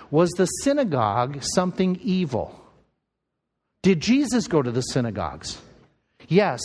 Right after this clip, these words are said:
So is he saying that every synagogue is Satan, Satan bound?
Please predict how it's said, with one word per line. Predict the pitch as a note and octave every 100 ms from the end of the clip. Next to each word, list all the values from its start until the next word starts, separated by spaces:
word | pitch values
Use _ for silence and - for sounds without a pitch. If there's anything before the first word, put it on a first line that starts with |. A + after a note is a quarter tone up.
| - - -
So | - - G3 F3
is | F#3 G#3 B3+
he | A#3 G#3+
saying | - G#3+ G3 D#3 C#3 B2+
that | B2+ B2 F3
every | G3 A3 G#3 A#3+
synagogue | G3+ - B3+ A3 C3+ A2 G#2+ A#2 A#2+ C#3 - - _ _ _ _ _ _ -
is | E3 D3 - -
Satan, | F3+ G3 F3+ E3+ F3 - - - -
Satan | - F3 D#3+ D3
bound? | C3+ B2+ G2 -